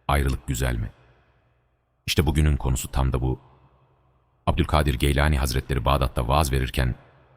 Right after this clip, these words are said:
bir adam kalkmış. "Ya Hazret, oğlum öldü. Ne günahı vardı? Allah neden bunu yaptı?"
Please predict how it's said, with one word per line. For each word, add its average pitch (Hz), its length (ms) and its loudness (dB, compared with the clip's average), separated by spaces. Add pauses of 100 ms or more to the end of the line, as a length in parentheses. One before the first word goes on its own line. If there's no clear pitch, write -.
(160)
bir - 180 2
adam 65 220 0
kalkmış. - 480 -6 (760)
"Ya 82 140 4
Hazret, 64 280 0 (600)
oğlum 107 280 6
öldü. 64 340 -2 (680)
Ne 123 100 8
günahı 73 360 2
vardı? 60 300 -4 (760)
Allah 107 280 6
neden 104 360 6
bunu 67 140 2
yaptı?" 58 320 -2